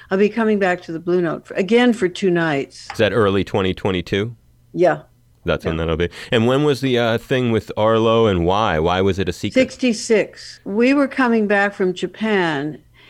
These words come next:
Speaker 1: and Mimi's, uh, uh, Dick Farina had been killed the previous year. Mimi and I were very close. I was at the funeral, and I said to her a few weeks afterwards, I said, "Will you come to Japan with me?" And she said,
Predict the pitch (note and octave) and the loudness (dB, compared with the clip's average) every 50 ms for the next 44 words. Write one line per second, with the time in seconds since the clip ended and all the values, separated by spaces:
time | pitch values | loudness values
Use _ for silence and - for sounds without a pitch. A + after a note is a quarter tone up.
0 | - - - _ - - F#3 F#3+ F#3 F3+ F3+ F3 E3+ - - - G3 G#3 A3+ A3+ | -20 -20 -20 _ -8 -2 0 0 0 0 0 -2 -4 -6 -6 -2 0 0 2 2
1 | G3+ F3+ F3 - - - - - - - - E3 E3+ F3+ - - _ - B3 B3 | 2 0 0 -2 -6 -10 -10 -10 -8 -8 -6 -6 -6 -8 -10 -14 _ 0 0 0
2 | B3 - - A3+ A3 G#3 G3+ G3 F#3 F3+ F3 E3 D#3+ E3 E3 F3 E3+ E3 E3+ E3+ | 0 -2 -4 -2 0 2 2 2 0 -2 -2 -6 -6 -6 -4 -4 -2 -2 -4 -6
3 | - - G3 F3 E3+ E3+ E3 D#3+ D#3+ - _ - E3+ E3 C#3 - - _ - - | -6 -4 -2 -2 0 0 -2 -4 -6 -10 _ -6 -6 -6 -6 -6 -10 _ -8 -2
4 | B3 C4 B3+ A3+ G3+ F#3+ E3+ D#3 E3 - - - G3 G3 F#3+ F3+ E3 D3+ D3+ D#3+ | 0 2 2 4 4 4 2 2 0 -6 -6 -4 0 2 2 2 2 0 -2 -4
5 | - _ _ _ _ _ _ _ _ - _ _ _ _ _ _ _ _ - F#3+ | -8 _ _ _ _ _ _ _ _ -20 _ _ _ _ _ _ _ _ -2 0
6 | G#3+ A3 G3 G3 F3+ F3 E3+ E3 D#3+ D#3+ D3+ E3 D#3+ D#3 E3 D#3+ - - D3+ D3 | 2 2 4 4 2 2 2 0 0 -2 0 0 0 0 -2 -4 -4 -4 -2 -2
7 | D3 D3+ D#3 - - - - E3+ F#3 F#3 E3+ F3+ D#3 D#3 - D3+ - - F3+ E3 | -2 -2 -6 -10 -10 -6 -2 0 0 0 0 -2 -6 -8 -8 -10 -8 -4 -4 -2
8 | E3 E3 D#3+ D#3+ D#3+ E3 E3 E3 D#3+ D#3+ E3 - - F#3 F3 F3 E3+ F3+ F3 E3+ | -2 -2 -4 -4 -4 -4 -4 -4 -4 -6 -6 -4 -2 0 0 0 0 -4 -4 -4
9 | E3+ D#3+ D#3 D#3 - - - - - - - - _ _ _ - - F3+ F#3+ F#3 | -2 -4 -4 -4 -8 -12 -20 -20 -20 -20 -20 -20 _ _ _ -6 -4 -4 -4 -4
10 | - - G#3+ G3+ F3+ F#3+ F3+ F3+ - - F3 E3+ F3+ E3+ - F3+ D3+ D3+ D#3 D#3 | -2 0 0 2 4 2 2 0 0 0 0 0 0 -2 -2 -4 -2 -2 -4 -4
11 | F3+ D#3+ E3 E3 - G3 F3+ F3 F3 F#3 F#3+ F#3+ F#3 F#3+ A#3 B3+ C4+ B3+ - - | -4 -4 -4 -4 -4 -4 -4 -4 -2 0 0 0 0 0 0 0 0 -2 -6 -8
12 | - A3 G3+ G3 G3 G3 F#3+ - - - G3 F#3 F3 F3 F3 F3 - - G3 F3+ | -4 -2 0 0 0 -2 -4 -6 -6 -2 0 0 0 0 -2 -4 -6 -6 -6 -4
13 | - G3 G3 F#3+ F#3 F#3 F#3+ F#3 D#3 D#3+ D#3+ - D#3 D3+ D3 D3+ - - - D#3+ | -4 -2 -2 0 2 2 2 0 0 -2 -4 -6 -6 -6 -6 -6 -8 -8 -8 -8
14 | E3 - - - E3+ E3 - - D#3+ D3+ D#3 D3+ - | -8 -8 -6 -6 -6 -6 -4 -4 -4 -4 -4 -4 -8